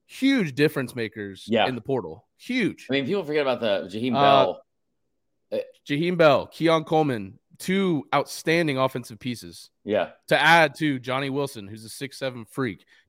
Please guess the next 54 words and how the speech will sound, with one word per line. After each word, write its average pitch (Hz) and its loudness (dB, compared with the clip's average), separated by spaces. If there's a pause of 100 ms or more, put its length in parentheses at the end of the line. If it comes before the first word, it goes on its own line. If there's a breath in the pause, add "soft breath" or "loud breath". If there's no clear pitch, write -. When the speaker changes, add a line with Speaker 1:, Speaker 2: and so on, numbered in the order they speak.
(440 soft breath)
Speaker 1:
Trey 160 4
Benson, 135 -2
who 120 -6
was 113 -8
an 120 -10
incredible 131 0
thousand-yard 127 0
back 123 0
last 98 -10
year. 87 -14
Speaker 2:
Right. 98 0 (100)
Speaker 1:
It's, 151 -4
the 143 4
offense 180 6
is 156 -6
gonna 147 0
be 139 2
really 147 6
good. 139 4 (200 loud breath)
I 160 6
do 214 2
have 190 4
que-, 190 4
questions 165 0
about 143 -2
the 120 -6
defense, 117 -6
which 113 -10
is 113 -14
why 120 2
I - 2
don't 123 -2
think 120 -4
they'll 120 -2
win 113 -2
a 92 -8
championship, 123 -8
but 127 0
I 151 4
think 277 -8
they're 302 -2
absolutely 254 0
a 90 -6
contender. - -18
So 107 -4
Speaker 2:
Yeah. 127 -2 (120)
Well, 196 2
and 233 4
I - 2
also 247 -2
think 240 -6
too 233 -2
that, 180 -6
like, 147 -4